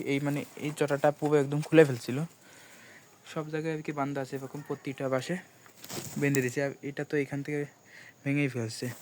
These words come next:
মানে এতখানি ফাঁকা হয়ে গেছে, অনেকখানিকটা, প্রায় এক হাতের মতো ফাঁকা হয়ে গেছে। তো কয়েকদিন যাবৎ রাতে আমাদের এদিকে একটু ঠান্ডা পড়ে, যে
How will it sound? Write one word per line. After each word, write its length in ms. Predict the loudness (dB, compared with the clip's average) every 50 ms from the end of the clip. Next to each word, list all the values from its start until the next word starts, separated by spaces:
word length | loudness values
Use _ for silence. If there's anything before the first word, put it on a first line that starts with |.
| -10 -8 -8 -6 -8 -10 -16 -16 -20 -20 -20 -10 -6
মানে 180 | -4 -2 -2 -2 -4 -6 -8 -12 -20 -20 -20 -20 -20 -20 -20 -20 -20 -20 -20 -20 -20 -8 -8
এতখানি 360 | -4 -2 0 0 2 0 0 0 0
ফাঁকা 200 | -2 0 2 4 4
হয়ে 120 | 4 4 4 2
গেছে, 140 | 0 0 0 0
অনেকখানিকটা, 540 | 0 0 -2 -2 -2 -2 -2 0 -2 -2 -2 -2 -4 -4
প্রায় 160 | -2 0 0 0
এক 60 | -2 -4
হাতের 200 | -6 -4 -2 -2 0 0
মতো 120 | -2 -4 -4 -4
ফাঁকা 180 | -4 0 2 2 4
হয়ে 120 | 2 2 0
গেছে। 180 | -2 -2 -2 -4 -4 -4 -14 -20 -20 -20 -20 -20 -20 -20 -20 _ _ -20 -20 -20 -20 -20 -20 -20 -20 -20 -20 -20 -20 -20 -20 -20 -20 -20 -20 -20 -20 -20 -20 _ _ -20 -20 -20 -20 -20 -20 -20 -20 -20 -20 -20 -20 -20 -20 -20 -20 _ _ _ -20 -20 -20 -20 -18 -16 -2 0
তো 60 | 0 2 4
কয়েকদিন 320 | 6 6 6 6 4 2 2 2
যাবৎ 220 | 4 4 4 2 0 -6 -2 0
রাতে 320 | 0 0 0 0 0 2 4 4 4 2 0
আমাদের 220 | -2 0 2 4 2 4
এদিকে 240 | 2 2 2 2 2 0
একটু 160 | 0 -4 -8 -10 -4 -2
ঠান্ডা 220 | 0 2 2 0 4 4
পড়ে, 200 | 4 6 6 4 2 0 -8 -20 -20 -18 -18 -18 -18 -18 -20 -20 -20 -20 -20 -20 -20 -20 -20 -20 -20 -20 _ _ -20 -20 -20 -20 -20 -20 -20 -20 -20 -20 -20 -20 -20 0 2 2 2 2 -2 -10 -12 -14 -14 -16 -20 -20 -20 -20 -14 -10 -10 -10 -10 -12 -18 -20 -20 -20 -20 -20 -18 -12 -8 -4
যে 60 | -2